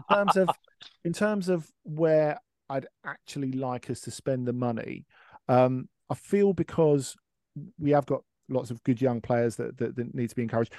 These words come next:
Speaker 2: I don't think we need to throw the bag at it now. I, I, also, I think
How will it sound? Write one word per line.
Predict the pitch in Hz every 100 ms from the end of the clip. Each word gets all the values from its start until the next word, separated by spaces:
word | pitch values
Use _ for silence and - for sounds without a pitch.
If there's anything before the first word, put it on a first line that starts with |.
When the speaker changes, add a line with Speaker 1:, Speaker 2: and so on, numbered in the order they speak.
| -
Speaker 2:
I | 175
don't | 226 196
think | 180
we | 147
need | 139 -
to |
throw | - 127
the | 117
bag | 131 120
at | 113
it | 117
now. | 117 110 107 - -
I, | 135 190 151
I, | - _ - - - -
also, | 226 202 135 117 -
I |
think | - 160